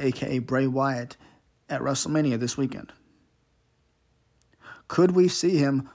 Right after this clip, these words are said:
be the one to face Seth Rollins instead of Cody Rhodes?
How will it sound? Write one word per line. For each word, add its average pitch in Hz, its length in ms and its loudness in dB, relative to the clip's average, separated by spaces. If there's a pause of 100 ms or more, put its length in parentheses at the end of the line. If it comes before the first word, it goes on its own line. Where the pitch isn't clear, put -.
(120)
be 147 140 4
the 139 140 2
one 139 420 0 (160)
to - 100 -10
face 139 600 0
Seth - 400 -4
Rollins 127 560 2 (420)
instead 127 300 -2
of 113 100 -8
Cody 131 200 2
Rhodes? 135 440 -2